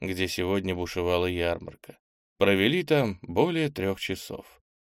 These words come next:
Не только глазели на представления циркачей, кулачные бои, схватки борцов и состязания силачей, но кое-что прикупили Гане из одежды и сладостей на всех троих.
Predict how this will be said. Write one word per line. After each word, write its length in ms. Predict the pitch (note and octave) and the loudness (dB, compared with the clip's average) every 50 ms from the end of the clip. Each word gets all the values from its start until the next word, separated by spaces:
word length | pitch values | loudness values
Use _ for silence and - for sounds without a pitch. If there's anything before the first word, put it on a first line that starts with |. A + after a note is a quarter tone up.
| _ - | _ -2
Не 200 | D3+ F3+ F3+ D#3 | 2 2 2 4
только 400 | - A#2+ A#2 B2 G#2+ - B2 A#2 | 6 6 6 6 6 4 4 4
глазели 680 | G2+ A2 A#2 A#2 G#2+ F#2+ G#2+ A2 G#2+ G#2 G#2 G#2+ - - | 6 6 6 6 6 6 4 4 6 6 6 6 4 4
на 220 | G#2+ A2 A2+ G#2+ | 4 4 4 4
представления 800 | G#2 A2+ G#2 G2 - - - G#2 G2+ G2 G2+ G2+ G2 G2+ G2 F#2 | 4 2 0 0 2 2 2 2 4 4 4 4 4 4 2 2
циркачей, 800 | - - G#2+ F2+ E2 - F#2+ E2+ - - G2 G#2 A2+ A#2 A#2 A2 | 2 2 0 2 4 2 2 2 2 2 4 6 6 6 6 4
кулачные 640 | G2 - F#2+ F2+ F2+ F2+ E2+ - - F2 F2 F2 F2 | 2 0 0 2 4 2 2 0 -2 -2 0 0 0
бои, 540 | E2 E2 F2 E2+ F2 F#2+ A#2 A#2+ B2 A#2+ A#2 | 2 2 2 4 4 4 6 6 6 6 4
схватки 520 | A2+ - - - F2 F2+ F2+ F2 - - | 2 -2 -2 0 2 2 2 0 -2 -6
борцов 560 | F2+ E2+ E2 E2 E2 E2 - - A2 G#2 F#2+ - | -4 -2 0 -2 -2 -4 -2 0 0 0 0 0
и 60 | F#2+ | -4
состязания 720 | - - F#2 - - - G#2 G2+ G#2 G2 F#2+ F#2+ G2 G2 | -4 -6 -8 -8 -4 -4 0 4 4 4 4 4 2 -2
силачей, 600 | F#2 - G#2 G#2+ A2+ A#2 A#2 - - D2+ D2+ - _ _ _ _ _ _ _ _ _ _ _ | 0 2 4 4 4 4 2 -2 -6 -8 -8 -12 _ _ _ _ _ _ _ _ _ _ _
но 220 | A#2+ D#3 A#3 A#3+ | 4 6 6 6
кое-что 500 | A#3+ - F#3+ G3 G3 F#3 - - F3 F3+ | 6 6 4 4 4 4 2 2 2 2
прикупили 640 | E3 - D3 C#3 C3+ - A#2+ A2 - D#3+ F3 D#3+ C3+ | 4 4 4 4 4 2 0 2 2 2 4 4 2
Гане 440 | G2+ E2+ G#2 G#2 G2+ G2 G2 G2 F#2 | 4 6 8 8 8 8 6 4 2
из 100 | F2 D#2+ | 2 2
одежды 540 | F#2 F2+ F2+ D3 F#3 G3 E3 C#3+ C#3+ E3 E3 | 2 2 2 2 2 2 0 2 4 4 4
и 200 | - - - G3+ | 4 2 -2 -2
сладостей 720 | - - - G#2 G2 F#2+ F#2+ F#2 G2 F2+ - - - G#2 | -2 -2 0 4 6 6 6 4 2 0 0 0 0 0
на 140 | G2 F#2 F2+ | 0 0 -2
всех 280 | - - G#2 G2+ F#2+ - | -2 -2 -2 -2 -2 -4
троих. 560 | - F#2 F#2 F2 F2 - - - - - | -4 -2 -2 -2 -4 -8 -14 -20 -20 -20